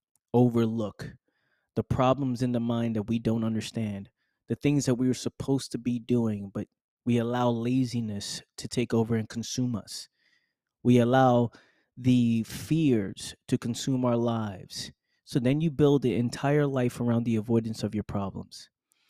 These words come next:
We have to bring awareness to what we are not doing, regardless of how you feel about that. And this is why people avoid it, right? The anxiety kicks in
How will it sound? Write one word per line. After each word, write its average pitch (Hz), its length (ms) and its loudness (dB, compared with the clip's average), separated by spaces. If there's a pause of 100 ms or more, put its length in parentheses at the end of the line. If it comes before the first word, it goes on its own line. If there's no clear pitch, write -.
(240)
We 104 60 -2
have 120 140 0
to 143 80 0
bring 135 240 4
awareness 123 680 2
to - 160 -2
what 110 300 0
we 120 180 2
are 110 140 0
not 113 320 -2 (160)
doing, 113 480 2 (100)
regardless 139 640 4
of 123 120 -2
how 135 220 0
you 135 200 2
feel 123 320 0
about 110 440 -2
that. - 380 -14 (760)
And 113 120 -2
this 143 180 2
is 160 60 -2
why 147 180 4
people 131 360 2
avoid 120 320 2
it, 92 100 -8 (120)
right? 113 200 -2
The 123 140 2
anxiety 131 540 2
kicks - 360 -4
in 110 280 0